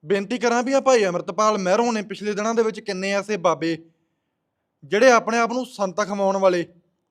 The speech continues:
ਕਿੰਨੇ ਐਸੇ ਬਾਬੇ ਫੜੇ ਸੀ। ਹੁਣ ਉਹਨਾਂ ਦੇ ਲਿਵਾਜ਼ ਕਿਵੇਂ ਦੇ ਸੀ, ਕਿੰਨੇ ਸੋਹਣੇ ਉਹਨਾਂ ਦੇ ਚੋਲੇ, ਕਿੰਨੀਆਂ ਸੋਹਣੀਆਂ ਉਹਨਾਂ ਦੀਆਂ ਦਸਤਾਰਾਂ, ਕਿੰਨੇ ਸੋਹਣੇ ਉਹਨਾਂ ਦੇ ਮੁਖ ਦੇ ਉੱਤੇ ਦਾੜੇ ਪ੍ਰਕਾਸ਼।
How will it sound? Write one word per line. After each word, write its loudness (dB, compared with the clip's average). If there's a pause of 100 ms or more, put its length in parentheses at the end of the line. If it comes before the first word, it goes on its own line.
(140)
ਕਿੰਨੇ 0
ਐਸੇ 0
ਬਾਬੇ 0
ਫੜੇ -2
ਸੀ। -4 (2000)
ਹੁਣ -4
ਉਹਨਾਂ 0
ਦੇ 6
ਲਿਵਾਜ਼ 4
ਕਿਵੇਂ -4
ਦੇ -2
ਸੀ, -2 (1500)
ਕਿੰਨੇ 0
ਸੋਹਣੇ -2
ਉਹਨਾਂ 0
ਦੇ 2
ਚੋਲੇ, 0
ਕਿੰਨੀਆਂ -6
ਸੋਹਣੀਆਂ -4
ਉਹਨਾਂ -6
ਦੀਆਂ -6
ਦਸਤਾਰਾਂ, 0 (1300)
ਕਿੰਨੇ -2
ਸੋਹਣੇ -2
ਉਹਨਾਂ 0
ਦੇ 2
ਮੁਖ -4
ਦੇ 0
ਉੱਤੇ -2
ਦਾੜੇ 4
ਪ੍ਰਕਾਸ਼। -2